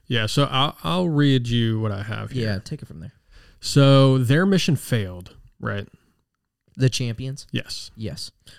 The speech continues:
Speaker 1: Their mission failed when Ganon, now aware of the threat that the divine beast posed to him,
Speaker 2: Mm-hmm.
Speaker 1: sent
Speaker 2: Mm-hmm.
Speaker 1: the four Blight Ganons to wrest control of each beast.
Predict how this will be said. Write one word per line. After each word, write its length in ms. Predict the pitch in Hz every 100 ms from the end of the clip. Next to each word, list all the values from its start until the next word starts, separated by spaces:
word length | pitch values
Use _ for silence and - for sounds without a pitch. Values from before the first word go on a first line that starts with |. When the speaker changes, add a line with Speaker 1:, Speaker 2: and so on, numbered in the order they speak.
| _ _ -
Speaker 1:
Their 220 | - 123
mission 280 | 139 - 147
failed 460 | - 117 110 104
when 180 | 107 104
Ganon, 440 | 113 107 101 101 101 _ 135
now 240 | 104 98
aware 280 | 101 101 98
of 100 | 104
the 80 | 104
threat 460 | - 135 123 107 - _
that 160 | - -
the 60 | 107
divine 360 | 104 104 98
beast 260 | 98 98 -
posed 340 | - 113 104
to 80 | -
him, 440 | 113 120 101 95 113 _ -
Speaker 2:
Mm-hmm. 440 | 135 120 95 107 101 -
Speaker 1:
sent 320 | - 131 117 117
Speaker 2:
Mm-hmm. 180 | 104
Speaker 1:
the 60 | 110
four 300 | 139 147 151
Blight 340 | 127 117 113
Ganons 560 | 113 104 95 95 95 -
to 120 | - 104
wrest 280 | 101 101 -
control 680 | 110 - 117 98 95 110 - _ _ _ _ _ -
of 160 | 110
each 180 | 104 -
beast. 420 | - - - -